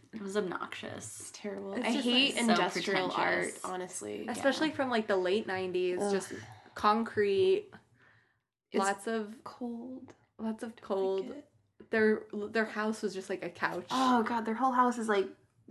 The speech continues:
Speaker 2: giant open spaces of concrete and metal. The furniture looks like you don't wanna touch it. Like, it just looks
Speaker 3: It just looks
Speaker 2: I
Speaker 3: old.
Speaker 2: would never live there. I'd be so miserable.
Speaker 3: Yeah, no wonder he was depressed.
Speaker 2: I'd be depressed in that house.
Speaker 3: I would be so depressed in that house.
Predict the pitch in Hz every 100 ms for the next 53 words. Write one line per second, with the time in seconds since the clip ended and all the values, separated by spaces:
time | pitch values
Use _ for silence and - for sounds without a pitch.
0 | 196 - 220 220 220 220 214 202 202 208
1 | 202 196 - 196 196 196 185 202 190 -
2 | 214 196 196 - 196 - 196 185 185 190
3 | 190 190 190 - 214 220 220 226 208 196
4 | - 190 202 202 190 - 202 - 233 220
5 | 208 214 - 226 - - - - - _
6 | 226 226 262 294 - - 202 196 - 214
7 | 214 214 208 208 202 202 - - 208 214
8 | 226 - _ _ _ _ 214 208 214 208
9 | 202 196 202 202 220 240 240 208 214 220
10 | 262 214 190 185 - 190 202 - 220 -
11 | - 226 392 214 185 - - - 269 226
12 | 247 254 277 - 220 214 - 175 180 180
13 | 185 214 -